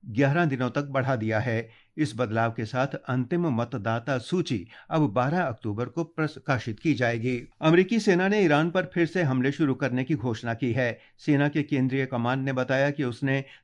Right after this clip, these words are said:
दर्जनों ठिकानों को निशाना बनाते हुए रात भर लगातार हमले किए और फिर दिन के उजाले में भी हमले जारी रहे। फीफा विश्व कप में मौजूदा चैंपियन अर्जेंटीना ने इंग्लैंड को दो एक से हराकर फाइनल में प्रवेश किया। अब फाइनल में उन्नीस जुलाई रविवार को उसका सामना स्पेन से होगा।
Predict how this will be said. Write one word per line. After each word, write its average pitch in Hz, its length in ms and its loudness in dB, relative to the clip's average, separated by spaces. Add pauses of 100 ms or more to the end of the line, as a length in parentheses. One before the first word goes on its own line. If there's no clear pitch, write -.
दर्जनों 131 420 2
ठिकानों 131 420 -2
को 160 140 -2
निशाना 123 400 -2
बनाते 110 380 -2
हुए 143 280 2 (240)
रात 143 340 0
भर 147 200 -2
लगातार 135 920 -2
हमले 123 320 -4
किए 147 300 2 (240)
और 147 180 0
फिर 151 120 0
दिन 156 180 4
के 165 140 -2
उजाले 120 440 0
में 113 180 0
भी 156 160 2
हमले 120 460 -2 (100)
जारी 131 340 0
रहे। 123 280 0 (300)
फीफा 185 300 4
विश्व 190 280 2
कप 185 240 -2
में 202 200 2
मौजूदा 165 520 4
चैंपियन 175 440 0
अर्जेंटीना 143 580 2
ने 175 120 -2
इंग्लैंड 147 280 2
को 156 120 -2
दो 131 220 0
एक 147 120 0
से 170 120 -2
हराकर 143 400 0
फाइनल 147 340 0
में 131 140 -2
प्रवेश 127 360 -2
किया। 151 300 2 (240)
अब 135 180 -2
फाइनल 139 300 4
में 147 140 2
उन्नीस 135 380 -2
जुलाई 127 320 2
रविवार 117 420 0
को 139 140 -4
उसका 113 220 -4
सामना 135 380 -2
स्पेन 151 320 -4
से 117 140 -4
होगा। 117 340 2